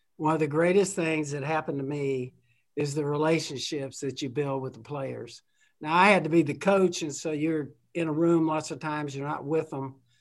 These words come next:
But we experienced so much together, and you develop a close relationship.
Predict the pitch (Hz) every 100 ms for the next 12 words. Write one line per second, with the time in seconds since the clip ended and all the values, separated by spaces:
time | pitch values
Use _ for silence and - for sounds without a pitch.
0 | _ _ _ _ - 160 160 208 190 -
1 | - 208 196 165 160 135 - 175 185 165
2 | - 135 156 180 156 139 127 131 165 160
3 | 147 - 147 143 - 135 - 143 - 117
4 | - 127 123